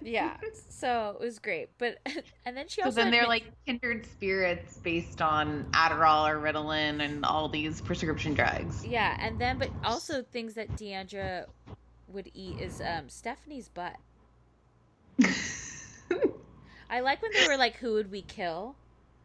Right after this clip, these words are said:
Speaker 1: Who would kill? Who
Speaker 2: They,
Speaker 1: would
Speaker 2: they all had the answers.
Speaker 1: Who? Let's play that game. Okay, who would you kill on Real Housewives of Dallas first? I'm thinking Deandra, to be honest.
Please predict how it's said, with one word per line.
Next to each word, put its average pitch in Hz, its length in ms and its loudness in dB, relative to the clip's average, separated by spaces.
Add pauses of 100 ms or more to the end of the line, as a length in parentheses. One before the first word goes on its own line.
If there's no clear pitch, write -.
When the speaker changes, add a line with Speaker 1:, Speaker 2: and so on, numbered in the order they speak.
(760)
Speaker 1:
Who 349 100 -2
would 508 160 0
kill? - 240 -4
Who 370 120 0
Speaker 2:
They, 277 60 10
Speaker 1:
would 190 120 6 (280)
Speaker 2:
they 196 120 6
all 185 140 8
had 196 140 0
the 147 140 -2
answers. - 500 -4 (340)
Speaker 1:
Who? 403 360 0
Let's - 220 -2
play 392 200 2
that 269 220 0
game. 160 320 -6
Okay, 202 380 -2
who 294 140 -4
would 302 200 0
you 240 120 -2
kill 208 220 -2
on 165 160 2
Real 165 160 0
Housewives 151 360 -2
of 151 80 -8
Dallas 120 340 -10
first? - 420 -16 (960)
I'm 254 140 2
thinking 349 320 4
Deandra, 160 500 -2
to 135 60 -4
be 151 140 -6
honest. 120 600 -6